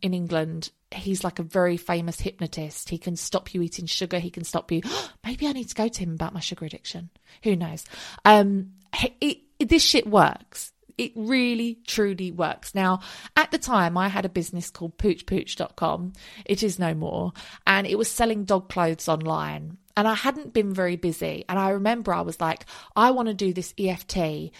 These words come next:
to get loads of sales." And it does work really well for salespeople. I did this thing, tap, tap, tap, tap, tap, tap, tap. I'm gonna get loads of sales. I'm gonna be busier than I've ever been before. People want to buy clothes for their dogs, et cetera, et cetera.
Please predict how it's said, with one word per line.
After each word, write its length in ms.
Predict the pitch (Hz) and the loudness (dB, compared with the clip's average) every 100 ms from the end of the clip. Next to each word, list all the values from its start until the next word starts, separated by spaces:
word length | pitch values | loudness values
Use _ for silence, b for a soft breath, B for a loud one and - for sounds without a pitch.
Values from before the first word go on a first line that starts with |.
| B | B
to 100 | - | -4
get 160 | 190 175 | -2 0
loads 340 | 175 170 160 | 2 0 0
of 60 | 160 | -8
sales." 500 | - 170 151 143 156 | -4 -2 -2 -6 -4
And 80 | 190 | -4
it 160 | 202 - | -4 -2
does 260 | 196 190 | 0 0
work 300 | 185 180 165 - | 0 0 -2 -4
really 360 | 170 165 165 | -4 -2 -2
well 240 | 160 170 160 | -2 -2 -2
for 100 | 165 | -4
salespeople. 880 | - 165 165 - 160 156 160 156 185 B B B B B B B - | -2 -2 -2 -4 -6 -6 -6 -6 -8 B B B B B B B 4
I 180 | 196 247 | 8 8
did 220 | 370 359 | 6 2
this 200 | 320 - | 0 0
thing, 460 | - 180 170 160 208 | 2 2 2 -4 -6
tap, 240 | - 233 - | -4 -4 -2
tap, 200 | 202 - | -6 -4
tap, 200 | 180 - | -6 -4
tap, 180 | 175 - | -6 -4
tap, 200 | 175 - | -6 -4
tap, 220 | 165 - | -6 -4
tap. 280 | 165 151 - B B - | -2 -2 -6 B B 0
I'm 200 | 190 180 | 2 2
gonna 180 | 175 | 0
get 160 | 160 165 | -2 0
loads 220 | 165 160 | 0 -2
of 60 | 165 | -4
sales. 460 | - 165 160 160 - - | -2 0 0 -2 -6 -2
I'm 100 | 180 | 0
gonna 140 | 175 170 | 2 0
be 60 | |
busier 320 | 165 170 165 | 0 0 2
than 120 | 160 160 | 0 0
I've 140 | 160 | -2
ever 160 | 165 160 | -4 -4
been 180 | 165 | -4
before. 460 | 160 - 170 165 160 B B | -4 -2 4 4 4 B B
People 260 | 208 196 180 | 0 0 0
want 240 | 175 175 | 0 0
to 80 | 180 | -2
buy 200 | 180 175 | -2 -2
clothes 360 | - 165 160 - | 0 -2 -2 -4
for 80 | |
their 140 | 160 160 | -2 -2
dogs, 340 | 165 165 - - | 0 0 -2 -6
et 100 | 185 | -4
cetera, 300 | 196 - 175 | -2 -2 -2
et 60 | 170 | -2
cetera. 440 | 160 - 165 160 | -2 -2 -4 -4